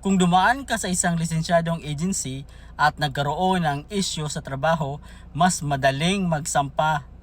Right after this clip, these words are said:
ng reklamo sa P O A A o sa D M W laban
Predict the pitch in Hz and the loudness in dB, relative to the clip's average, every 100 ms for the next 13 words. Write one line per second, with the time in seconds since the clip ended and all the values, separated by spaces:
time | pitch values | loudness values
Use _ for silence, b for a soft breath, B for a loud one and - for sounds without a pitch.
0 | 147 175 190 175 139 127 160 247 - B | -4 -2 -4 0 0 0 0 -4 -6 B
1 | B - 147 135 - 208 202 190 156 170 | B -4 -2 -2 -4 -4 -2 -2 -4 -4
2 | 170 180 156 151 143 - 151 147 196 202 | -4 -4 -4 -4 -4 -4 -4 -2 0 0
3 | 165 160 160 143 147 190 - B B B | 2 2 0 -2 -2 -4 -6 B B B
4 | - 131 127 127 175 180 156 | -4 4 4 6 4 4 -2